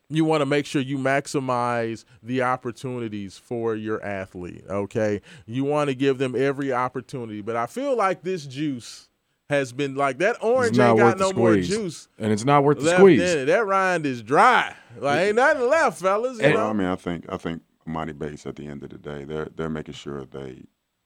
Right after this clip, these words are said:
Speaker 3: go to the right situation because even though he was young in Memphis,
Speaker 1: Yes.
Speaker 3: they still saw what it could be like. And so with that being said, one, two things is he played okay. That's one. Two,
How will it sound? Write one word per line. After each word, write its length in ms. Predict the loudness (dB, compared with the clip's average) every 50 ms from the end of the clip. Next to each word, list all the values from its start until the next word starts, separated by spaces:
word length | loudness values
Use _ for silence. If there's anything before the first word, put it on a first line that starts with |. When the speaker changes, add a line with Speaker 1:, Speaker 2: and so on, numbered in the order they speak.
| _ _ _
Speaker 3:
go 140 | _ -8 -8
to 140 | -8 -10 -12
the 60 | -10
right 180 | -8 -8 -10 -10
situation 480 | -14 -16 -16 -14 -14 -14 -14 -16 -16
because 520 | -20 -20 -12 -8 -6 -6 -6 -8 -12 -16 -20 _ _ _ _ _ _ _ _
even 220 | -6 -4 -2 -2 0
though 160 | 0 0 -2
he 60 | -2
was 200 | -4 -6 -8 -10
young 240 | -10 -12 -12 -12 -12
in 100 | -16 -18
Memphis, 440 | -18 -20 -20 _ -20 -20 -20 -20 _ _ _ _ _ -4
Speaker 1:
Yes. 220 | -4 -4 -4 -4
Speaker 3:
they 120 | -6 -6
still 280 | -6 -4 -4 -4 -4 -4
saw 260 | -4 -6 -4 -4 -4
what 160 | -4 -6 -10
it 100 | -14 -16
could 140 | -18 -20 -18
be 100 | -18 -18
like. 340 | -18 -18 -20 -20 -20 _ _ _ _ _ _ _ _ _ _ _ _
And 120 | -10 -10 -6
so 300 | -4 -2 -2 0 0 -2
with 200 | -4 -6 -6 -4
that 160 | -4 -6 -4
being 180 | -4 -6 -8 -8
said, 440 | -8 -6 -4 -2 -2 -2 -4 -4 -8 _ _ _ _ _ _ _
one, 260 | -2 -2 -2 -2 -4
two 220 | -4 -4 -4 -2
things 320 | -2 -4 -8 -8 -8 -10 -8
is 320 | -8 -8 -8 -10 -12 -16 _ _ _ _ _ _ _ _ _
he 60 | -14
played 240 | -10 -8 -6 -6 -6
okay. 400 | -6 -8 -12 -16 -20 -20 -20 _ _ _ _ _ _ _ _ _ -12
That's 180 | -12 -10 -10
one. 220 | -12 -14 -16 -14 -12
Two, 480 | -6 -2 0 0 0 0 -2 -4 -8